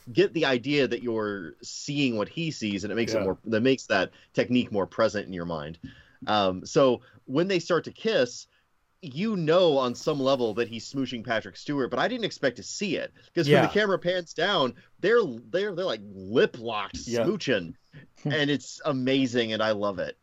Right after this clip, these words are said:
Speaker 3: Yeah,
Speaker 2: And,
Speaker 3: on
Speaker 2: and
Speaker 3: the
Speaker 2: also
Speaker 3: Matilda May thing, just to back you, you up, you, she is a ballet dancer. Not just a ballet dancer. At sixteen, she won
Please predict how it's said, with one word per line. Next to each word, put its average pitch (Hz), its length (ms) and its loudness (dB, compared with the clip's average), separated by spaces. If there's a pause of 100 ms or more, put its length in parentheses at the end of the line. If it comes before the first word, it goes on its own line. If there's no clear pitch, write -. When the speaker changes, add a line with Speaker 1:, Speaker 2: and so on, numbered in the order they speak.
(880)
Speaker 3:
Yeah, 139 140 -6
Speaker 2:
And, 160 120 2
Speaker 3:
on 131 60 -2
Speaker 2:
and 151 140 6
Speaker 3:
the 180 40 8
Speaker 2:
also 202 260 8
Speaker 3:
Matilda 190 240 8
May 170 240 2
thing, 147 440 -2
just 151 280 -2
to 139 220 2 (100)
back 147 240 -2
you, 151 100 4
you 175 180 2
up, 143 120 2
you, 190 260 0
she - 160 4
is 214 160 8
a 196 60 4
ballet 160 400 0
dancer. 147 340 0
Not 180 220 0
just 214 180 0
a 185 60 -2
ballet 151 420 2
dancer. 139 460 0
At 139 80 -4
sixteen, 165 580 -2
she 151 200 0
won 143 420 4